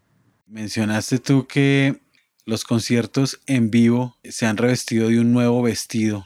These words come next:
luego de esta coyuntura, pues, que nos tocó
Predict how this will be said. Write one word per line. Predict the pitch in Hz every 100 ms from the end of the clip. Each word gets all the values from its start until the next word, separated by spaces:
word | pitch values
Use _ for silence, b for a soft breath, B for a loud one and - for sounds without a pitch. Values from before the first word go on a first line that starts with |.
| -
luego | 110 107 101 107
de | 113 107
esta | - 104
coyuntura, | - 113 107 95 104 101 104 98 _ B B B B B -
pues, | 98
que | - 95 90 90
nos | 92 90
tocó | 104 - 101 101